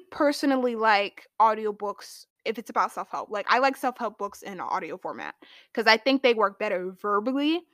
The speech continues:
than they do, like, physically reading them. I still do anyway, just because I like the feeling of a, like, an actual book in my hands. But it's just better. I don't know. It just hits different. It's almost like a podcast.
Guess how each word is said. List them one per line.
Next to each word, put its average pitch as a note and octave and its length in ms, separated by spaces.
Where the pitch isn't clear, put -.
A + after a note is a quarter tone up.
than A3 120
they G#3 140
do, G#3 380
like, G3 180
physically G3 360
reading D#3 260
them. D#3 180
I D4+ 80
still A4 260
do C#4+ 200
anyway, A#3 400
just A#3 160
because B3 160
I B3+ 60
like A#3+ 140
the A3 80
feeling G#3 300
of F#3 80
a, F3+ 240
like, F#3 160
an C#3 60
actual F#3 220
book F3+ 180
in F3+ 120
my F3 100
hands. F#3 560
But F#3 320
it's A3+ 180
just A#3 220
better. F#3 420
I G#3 80
don't G3+ 100
know. C#3 100
It F3+ 120
just G#3 120
hits F#3+ 200
different. F3+ 300
It's - 120
almost A3 260
like G3+ 120
a F3 80
podcast. - 680